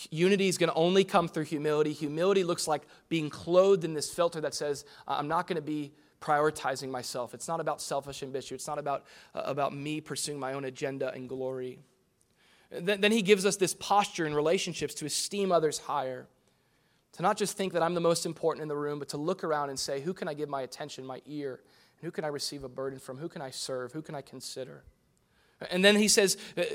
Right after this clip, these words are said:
"Also, let each of you look out." You gotta be on the lookout. You gotta be intentional to look for other ways that you can serve people. And don't just be thinking about yourself and looking out for yourself. Look out for others. Say, "You go, you first."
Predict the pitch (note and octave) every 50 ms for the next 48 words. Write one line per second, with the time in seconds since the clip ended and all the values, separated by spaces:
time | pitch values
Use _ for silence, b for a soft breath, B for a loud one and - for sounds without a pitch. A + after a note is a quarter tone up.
0 | - - G3+ A#3+ A#3 - G3+ F3 E3 D#3+ F#3+ A3 A#3 A3+ A3+ A#3 G3+ - A#3+ F#3+
1 | G#3+ G#3+ G3+ F#3 G3+ A3 A3 A3 A3 A3 A#3+ G#3 D3 D#3 E3 D#3+ A3 A3+ A#3 G#3
2 | A#3 A#3 A#3 A3+ A3+ G#3+ G#3 A3+ A3+ A3 G3 D#3 C#3 D#3+ E3 G3+ G#3+ A#3+ G#3+ A#3
3 | A#3+ A3+ A3+ - - A#3 A#3 A3+ - G#3+ E3 D3 - E3+ E3 E3+ F3+ G#3 A3+ A3+
4 | - B B B B - - G3 G3 - - - A3+ A#3+ A#3+ B3+ A#3+ A#3 A3 A3
5 | G#3+ E3+ F3+ F#3 F#3+ G3 G3 - F3 E3 - - - G3 G#3 G#3 G3 G3+ - F3+
6 | D#3+ - D3 D3 D3 G3+ A3+ G#3+ B3 A3+ - - A3+ G#3+ G#3 G3 B B B B
7 | - - - - A3+ A3+ - A3 A3 G#3+ G3+ G3 F#3 - - F#3 F3 - - F#3+
8 | F3 E3 - D#3 D#3 E3+ G3 G3+ G3+ G3+ F#3+ F#3 E3+ - - - - D#3 D3+ D3+
9 | D3+ - D#3 C#3+ C3 B2+ D#3 F3 F3+ F3+ F3 D#3+ - - - - C3+ C3 B2+ -
10 | - - F3+ F3 E3+ D#3+ F3+ E3 C#3+ C#3+ F3 - D3 E3 F3 E3+ - - - D3
11 | - - - - -